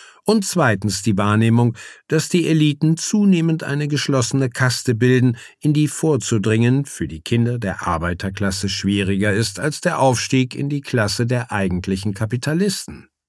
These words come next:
Mir scheint aber auch, dass beide Wahrnehmungen im Wesentlichen richtig sind.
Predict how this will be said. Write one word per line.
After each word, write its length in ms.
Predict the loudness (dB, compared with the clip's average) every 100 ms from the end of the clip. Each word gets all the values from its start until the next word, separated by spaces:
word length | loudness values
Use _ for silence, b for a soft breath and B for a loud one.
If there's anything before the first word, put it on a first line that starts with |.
| _ _ _ _ b b b b
Mir 160 | 2 2
scheint 400 | 4 2 2 2
aber 280 | 2 2
auch, 240 | 4 2 0
dass 320 | -2 -2 -4
beide 380 | -2 0 2 2
Wahrnehmungen 840 | 0 2 2 4 4 4 4 2 0
im 260 | 0 2
Wesentlichen 640 | 2 2 0 -2 -2 0 -2
richtig 480 | 0 -4 -6 -10 -10
sind. 320 | -10 -14